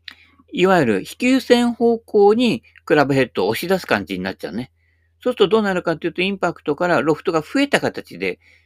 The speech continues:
フォローになっていくわけ。うん。そうじゃなくて逆。うん。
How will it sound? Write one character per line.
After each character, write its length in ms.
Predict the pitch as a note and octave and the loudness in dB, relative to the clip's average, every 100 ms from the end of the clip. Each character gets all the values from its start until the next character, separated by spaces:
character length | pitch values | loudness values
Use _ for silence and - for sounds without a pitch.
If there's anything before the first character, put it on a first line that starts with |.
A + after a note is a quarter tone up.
| _ _ | _ _
フ 100 | D3+ | 6
ォ 40 | |
ロ 100 | B2 | 6
ー 20 | |
に 60 | F#2+ | 4
な 100 | E2 | -4
っ 60 | - | -12
て 100 | - | -14
い 20 | |
く 80 | D2+ | -14
わ 120 | - | -14
け。 200 | - - _ _ _ _ - | -20 -20 _ _ _ _ -10
う 80 | G#2+ | -6
ん。 220 | D2+ - _ - _ | -6 -10 _ -20 _
そ 200 | - G#3+ | -2 0
う 60 | |
じ 80 | G#3 | 2
ゃ 40 | |
な 120 | D3+ - | 0 -2
く 60 | |
て 180 | - C#3+ | 0 0
逆。 460 | C3 C3 - B2+ - _ _ _ _ - | 0 -6 -6 -8 -8 _ _ _ _ -10
う 80 | |
ん。 120 | A2+ | -10